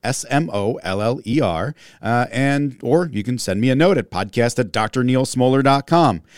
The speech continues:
And I wanna see it. I wanna see that I encourage you to incorporate shakes or smoothies into your diet and your healthy nutritional plan.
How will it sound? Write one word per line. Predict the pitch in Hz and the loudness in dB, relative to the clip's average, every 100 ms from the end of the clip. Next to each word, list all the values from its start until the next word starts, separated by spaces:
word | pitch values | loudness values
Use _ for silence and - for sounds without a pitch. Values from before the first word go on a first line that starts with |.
| - | -14
And | - 107 135 | -4 -2 -2
I | 117 | 0
wanna | 120 185 | 2 2
see | 170 254 | 2 4
it. | 175 | 4
I | |
wanna | 120 139 | 6 4
see | 139 - 170 185 | 2 0 2 4
that | 151 | 6
I | 131 135 | 6 4
encourage | 135 - 190 175 117 | 4 6 6 6 4
you | 131 | 0
to | 113 | 2
incorporate | 107 104 147 - 123 123 | -2 2 2 4 2 2
shakes | 117 123 117 - | 0 -2 -2 -4
or | |
smoothies | 113 113 107 107 98 | -6 -2 -2 -2 -4
into | 101 101 | -6 -8
your | 98 | -2
diet | 131 139 139 - - - | 2 4 2 0 -10 -6
and | 113 | -2
your | 113 | -2
healthy | 98 101 104 110 | -2 -2 0 -2
nutritional | 98 - 92 - 95 | -2 -4 -6 -6 -8
plan. | 85 - 98 76 65 | -8 -4 -4 -4 -10